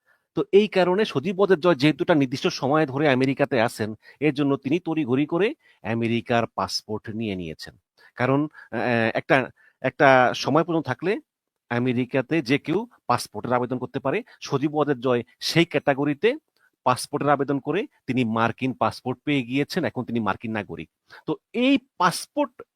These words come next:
আমেরিকান পাসপোর্ট ইউজ করে এই সজীব ওয়াজেদ জয় ডক্টর মোহাম্মদ ইউনূসকে ডিস্টার্ব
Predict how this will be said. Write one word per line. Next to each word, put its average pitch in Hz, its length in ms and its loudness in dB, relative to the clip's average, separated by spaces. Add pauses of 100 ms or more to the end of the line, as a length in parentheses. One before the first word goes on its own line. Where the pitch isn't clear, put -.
(640)
আমেরিকান 190 420 0
পাসপোর্ট 220 400 -4
ইউজ 170 220 -4
করে 123 280 -4 (960)
এই 247 300 2
সজীব 175 420 -4
ওয়াজেদ 131 280 4
জয় 143 360 -4 (600)
ডক্টর 202 280 0
মোহাম্মদ 180 260 4
ইউনূসকে 190 580 -2
ডিস্টার্ব 139 440 -2